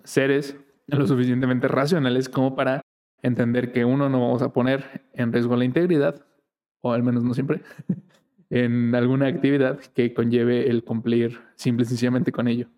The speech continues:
Y en segundo punto también, eh, nos puede, debemos de aprender el punto de la competencia positiva o con camaradería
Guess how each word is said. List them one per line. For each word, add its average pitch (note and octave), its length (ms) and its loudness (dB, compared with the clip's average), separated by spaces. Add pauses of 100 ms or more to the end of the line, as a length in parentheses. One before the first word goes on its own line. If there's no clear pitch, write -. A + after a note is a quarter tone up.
(540)
Y A#2 200 0
en A2+ 120 0
segundo C3 320 0
punto D#3 280 0
también, C#3 440 0 (440)
eh, B2 200 2
nos A#2+ 280 0
puede, B2 600 0
debemos C3 380 0
de C#3+ 80 2
aprender D3 340 0
el B2+ 120 2
punto B2 360 0
de B2 140 2
la A#2+ 380 0
competencia A#2+ 840 -2
positiva C#3+ 600 0 (360)
o C#3+ 720 0
con A#2+ 520 0
camaradería A#2+ 720 0